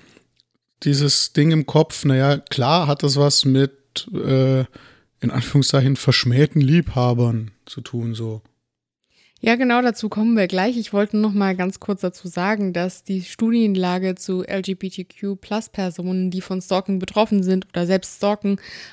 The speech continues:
Speaker 2: aktuell leider noch ein bisschen unsicher ist. Deswegen sp-, habe ich jetzt erstmal nur von Männern und Frauen gesprochen.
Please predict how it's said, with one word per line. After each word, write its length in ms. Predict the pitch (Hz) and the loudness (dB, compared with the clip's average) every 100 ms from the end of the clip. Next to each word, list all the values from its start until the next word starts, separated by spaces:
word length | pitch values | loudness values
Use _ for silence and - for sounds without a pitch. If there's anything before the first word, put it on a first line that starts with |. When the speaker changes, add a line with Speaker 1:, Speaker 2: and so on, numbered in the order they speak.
| - | -8
Speaker 2:
aktuell 460 | - 208 220 185 196 | -6 -2 -2 0 2
leider 220 | 190 196 | 2 2
noch 180 | 196 185 | 2 0
ein 80 | |
bisschen 220 | 190 190 185 | -4 -4 -2
unsicher 500 | 214 226 214 196 - | 0 2 0 -2 -4
ist. 160 | 190 | -6
Deswegen 340 | 185 - 180 180 | -8 -6 -4 -4
sp-, 160 | - - 190 | -8 -14 -8
habe 140 | 180 | -6
ich 80 | 180 | -6
jetzt 400 | 175 - - _ _ _ _ _ | -8 -10 -14 _ _ _ _ _
erstmal 300 | - 190 196 | -6 -4 0
nur 120 | 190 190 | 0 0
von 200 | 190 180 | 0 2
Männern 240 | 190 214 | 2 2
und 160 | - - | -2 -6
Frauen 320 | 156 180 226 | -2 0 0
gesprochen. 580 | 226 - - 196 202 | -2 -4 -2 0 0